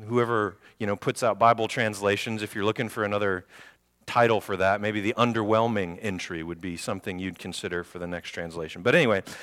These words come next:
Mark chapter eleven, we'll start in verse one. I wanna talk to you about why I think this is, this is kind of a, something less than a triumphal entry. So Mark chapter eleven, we'll start in verse one. Here's what we read.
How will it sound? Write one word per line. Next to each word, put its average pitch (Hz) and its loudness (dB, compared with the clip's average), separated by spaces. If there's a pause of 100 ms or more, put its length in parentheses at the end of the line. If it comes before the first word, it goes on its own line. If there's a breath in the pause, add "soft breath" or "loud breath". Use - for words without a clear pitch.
(200 loud breath)
Mark 175 12
chapter 180 6
eleven, 117 8 (160 loud breath)
we'll 135 -2
start 202 10
in 160 -2
verse 156 4
one. 143 6
I 160 4
wanna 196 6
talk 180 6
to 170 -2
you 147 4
about 123 6
why 151 6
I 143 4
think 139 -4
this 139 -2
is, 117 0 (360 loud breath)
this 156 0
is 156 -4
kind 156 0
of 139 2
a, 107 6 (140 loud breath)
something 151 2
less 113 6
than 110 -4
a 101 2
triumphal 98 0
entry. 90 -6
So - -4
Mark 147 6
chapter 160 2
eleven, 117 6
we'll 101 -2
start - 2 (160 loud breath)
in 107 0 (240 loud breath)
verse 104 -2
one. 95 -4
Here's 123 -4
what 101 -2
we 95 -6
read. 90 -8